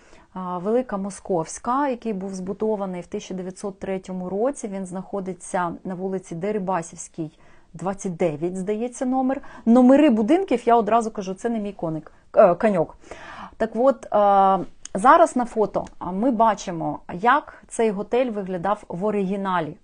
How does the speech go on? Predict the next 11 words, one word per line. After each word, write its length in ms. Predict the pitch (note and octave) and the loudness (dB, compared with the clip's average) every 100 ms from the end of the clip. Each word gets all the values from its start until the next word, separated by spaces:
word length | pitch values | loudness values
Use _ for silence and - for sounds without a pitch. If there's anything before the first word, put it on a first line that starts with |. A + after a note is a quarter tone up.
| _ | _
І 80 | - | -8
це, 380 | F#3+ - C#4 A3 - | -4 0 2 2 0
е, 200 | F#3+ F#3 | 0 0
уже 300 | - F#3 G#3+ | -2 -4 -4
такі 220 | G3+ - | -6 -12
перші 480 | F#3+ B3+ C4 - C#4 | -2 0 0 -2 -8
приклади 520 | - A3 A3 A3 F#3+ | -4 -4 -2 -4 -6
стилю 360 | F#3+ - G#3 G3+ | -8 -6 -4 -4
модерн 580 | F#3+ F#3 G3 E3+ E3+ | -4 2 2 2 -2
в 80 | F3+ | -8
Одесі. 560 | F#3+ G3+ G#3+ A3+ C#4 | -8 -6 -6 -6 -8